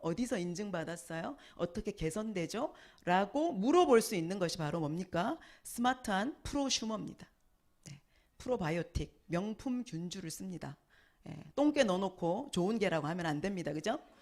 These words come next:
예, 엘지지, 비비 트웰브, 어떤 균사를 쓰고 있는지 그 균사에 먹이는 위장, 소장, 대장에서 흡수하지 않는 아주 단단한 이뉼린을 쓰고 있는지도, 예, 판단하셔야 됩니다. 알로엔즈,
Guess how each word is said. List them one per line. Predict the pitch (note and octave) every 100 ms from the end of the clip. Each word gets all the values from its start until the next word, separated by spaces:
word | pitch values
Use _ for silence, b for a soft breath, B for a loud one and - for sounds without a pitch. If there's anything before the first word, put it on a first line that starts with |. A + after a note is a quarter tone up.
| B B B -
예, | C#3 C3
엘지지, | F3 F#3 F3 F3+ B3
비비 | F#3+ F#3+ F#3+
트웰브, | A#3+ A#3 F#3 D#3+ - B
어떤 | - - - D4+ D4+
균사를 | - G#3+ A3 C#4 A#3
쓰고 | B3+ C#4+
있는지 | A3+ F3+ F3+ G#3+ F#3 - -
그 | - C4
균사에 | A#3 A3+ D#4 D4+
먹이는 | C4+ G3+ C4 B3+ C#4+ F3 - B B
위장, | B3 D4 D4+ C#4 G#4
소장, | - E4 E4 D#4 D4 G4+
대장에서 | - G#3 D4 C#4 C4 B3+
흡수하지 | A#3 - - F#4 C#4 A#3+
않는 | E3+ A#3+ A3+ D3 B B
아주 | - G#3+ A3+
단단한 | G#3+ A3 D4+ D4 A3+ C#4+ -
이뉼린을 | - A#3 D4 D#4 C#4+ A3+
쓰고 | D#4 E4
있는지도, | A3+ G3 C4+ G#3 F3+ B3 - -
예, | D3+ D#3 - _ _ _
판단하셔야 | - C#4 C#4 E3 - F3
됩니다. | - - - _ _ _
알로엔즈, | - G3 B3 G#3+ E3